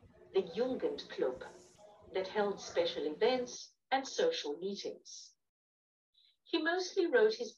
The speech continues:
poetry and his songs at night. By day, Leib's job was working at yibo, the Jewish Scientific Institute. He was hired because he was fluent in German, and he was to transcribe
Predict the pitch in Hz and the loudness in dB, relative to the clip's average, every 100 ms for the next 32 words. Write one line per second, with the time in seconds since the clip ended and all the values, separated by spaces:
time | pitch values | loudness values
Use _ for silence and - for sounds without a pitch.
0 | - 175 165 - 147 143 - 170 208 - | -2 0 0 -4 -6 -6 -8 -8 -8 -6
1 | - 180 254 - - - 156 - 175 - | -4 -6 -6 -14 -18 -16 -16 -10 -8 -8
2 | - - - _ _ _ _ _ _ _ | -10 -16 -20 _ _ _ _ _ _ _
3 | _ _ _ _ _ _ _ _ _ _ | _ _ _ _ _ _ _ _ _ _
4 | _ - 220 226 233 226 - - - _ | _ 4 4 6 6 6 4 0 -8 _
5 | _ 185 196 233 208 - 196 151 - 175 | _ 2 4 4 0 0 2 2 -2 -6
6 | 156 170 160 - 160 143 - 175 202 - | -4 0 0 0 -8 -8 -8 -6 -4 -4
7 | - - _ _ _ _ _ - - 185 | -6 -8 _ _ _ _ _ -8 -4 0
8 | 185 190 - 185 185 165 208 - - - | 0 0 -2 -4 -4 -4 -8 -8 -8 -10
9 | - - - - - - - - _ _ | -10 -10 -10 -10 -10 -8 -8 -10 _ _
10 | _ _ _ _ - 247 240 220 254 277 | _ _ _ _ -6 -2 -2 2 2 2
11 | 294 262 - 226 - 185 185 - - 208 | 0 -4 0 0 0 -8 -10 -12 -2 0
12 | 175 170 170 165 185 185 147 139 - _ | 0 -4 -8 -4 -2 -2 -4 -12 -18 _
13 | - _ 180 185 202 202 202 208 - 202 | -20 _ -10 -6 -2 0 -2 -6 -6 -4
14 | 196 196 - 196 170 | -4 -4 -4 -2 -2